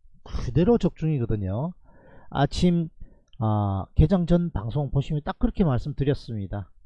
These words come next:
자, 시장 미국이 좋으니까 갭 상승했어요. 자, 개인 투자자가 선물 사천사백 개로 계속, 아, 상승 베팅 안, 안 줄이고 콜 옵션 매수하고 하니까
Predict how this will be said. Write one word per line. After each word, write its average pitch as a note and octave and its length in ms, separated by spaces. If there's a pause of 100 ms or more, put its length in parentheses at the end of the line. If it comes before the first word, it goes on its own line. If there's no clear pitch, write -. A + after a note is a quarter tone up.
(120)
자, F#2+ 160 (500)
시장 D#3+ 520
미국이 F3+ 320
좋으니까 B2+ 840 (380)
갭 D#3+ 160
상승했어요. C#3 960 (380)
자, F2+ 220 (260)
개인 A#2+ 240
투자자가 C3+ 680
선물 A#2+ 600
사천사백 B2+ 680
개로 C3 760
계속, C3 360 (420)
아, F2 480 (420)
상승 B2+ 380
베팅 B2 600
안, B2 460 (320)
안 A2+ 240
줄이고 C#3+ 640 (320)
콜 F3+ 260
옵션 C#3+ 400
매수하고 D3+ 460
하니까 D3 500